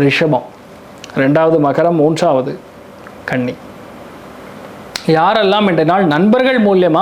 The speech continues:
ஒரு ஆதாயத்தை காணக்கூடிய நாள் அப்படின்னு பார்த்தோன்னா, அதுல முதல் ராசி லக்னம் மிதுனம், இரண்டாவது தனுசு, மூன்றாவது கும்பம்.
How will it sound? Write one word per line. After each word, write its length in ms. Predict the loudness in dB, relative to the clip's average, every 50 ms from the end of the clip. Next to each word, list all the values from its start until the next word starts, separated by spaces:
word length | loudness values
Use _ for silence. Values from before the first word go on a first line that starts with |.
| 2 2
ஒரு 100 | 2 2 2 2 2
ஆதாயத்தை 500 | 2 2 2 2 2 0 0 -2 -4 -4 -4 -4
காணக்கூடிய 480 | -4 -4 -4 -4 -6 -8 -10 -6 -4 -4 -2 0
நாள் 180 | -2 -2 -4 -6 -14 -20 -20 -20 -20 -20 -20 -20 -20 -20 -20 -20 -20 -20 -20 -20 -20 -20 -20 -18 -12 -8 -4 -2
அப்படின்னு 300 | 0 0 2 0 0 0 -2
பார்த்தோன்னா, 320 | -2 -2 -4 -4 -4 -4 -6 -8 -12 -20 -20 -20 -20 -20 -20 -20 -20 -20 -20 -20 -20 -16 -8
அதுல 160 | -4 -2 -2 0
முதல் 240 | 0 0 2 2 2 2
ராசி 260 | 2 2 0 0 0 0 2 2
லக்னம் 320 | 2 2 0 0 2 0
மிதுனம், 400 | 0 0 0 0 0 2 2 2 2
இரண்டாவது 520 | 2 2 2 2 0 0 0 0 0 0 -2 -2 -4 -10 -16 -20 -20 -20 -20 -18 -12 -4 -2
தனுசு, 420 | 0 2 2 2 2 2 0 0 -2 -2 -8 -18 -20 -20 -20 -14 -6 -2 0
மூன்றாவது 540 | 2 2 2 2 2 2 2 0 -2 -2 -4 -4
கும்பம். 300 | -6 -6 -6 -8 -12